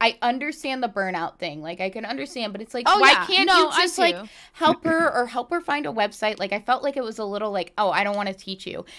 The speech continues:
Speaker 1: It
Speaker 2: Like,
Speaker 1: feels a
Speaker 2: do it
Speaker 1: little
Speaker 2: yourself.
Speaker 1: misogynist, to be honest. But
Speaker 2: I do,
Speaker 1: I
Speaker 2: because
Speaker 1: was
Speaker 2: I
Speaker 1: like
Speaker 2: wonder if he would have had the same reaction if it was his son,
Speaker 1: I
Speaker 2: but,
Speaker 1: know.
Speaker 2: um,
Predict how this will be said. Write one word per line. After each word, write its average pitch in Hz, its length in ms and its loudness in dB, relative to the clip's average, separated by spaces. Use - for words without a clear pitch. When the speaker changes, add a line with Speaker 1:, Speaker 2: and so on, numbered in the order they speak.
Speaker 1:
It 262 100 4
Speaker 2:
Like, - 80 -10
Speaker 1:
feels 330 300 6
a - 20 -8
Speaker 2:
do 302 60 -6
it - 40 2
Speaker 1:
little 294 200 6
Speaker 2:
yourself. 262 240 -4
Speaker 1:
misogynist, 185 840 -2
to 254 120 -10
be 214 120 -6
honest. - 520 -6
But 277 320 4
Speaker 2:
I 196 80 -10
do, 180 240 -10
Speaker 1:
I 240 200 4
Speaker 2:
because 240 120 0
Speaker 1:
was 180 100 -6
Speaker 2:
I 185 40 0
Speaker 1:
like 226 160 4
Speaker 2:
wonder 196 260 -4
if 196 80 -10
he 208 100 -10
would 196 120 -6
have 185 80 -10
had 185 140 -4
the 185 60 -14
same 180 220 -6
reaction 170 400 -8
if 185 120 -16
it 160 60 -14
was - 120 -14
his - 120 -20
son, - 240 -16
Speaker 1:
I 269 140 0
Speaker 2:
but, 269 80 -2
Speaker 1:
know. 247 180 2
Speaker 2:
um, - 120 -10